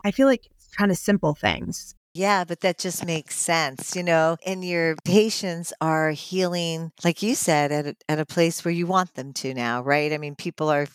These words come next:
Speaker 2: getting better, and you're seeing that this kind of way of doing things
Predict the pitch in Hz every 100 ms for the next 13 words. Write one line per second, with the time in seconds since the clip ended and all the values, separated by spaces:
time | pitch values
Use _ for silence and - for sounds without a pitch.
0 | - 165 160 156 143 139 147 147 147 151
1 | 135 131 - 160 - 202 180 165 147 -
2 | 151 - - 170 160 160 139 143 143 143
3 | 135 156 170 180 175 131 131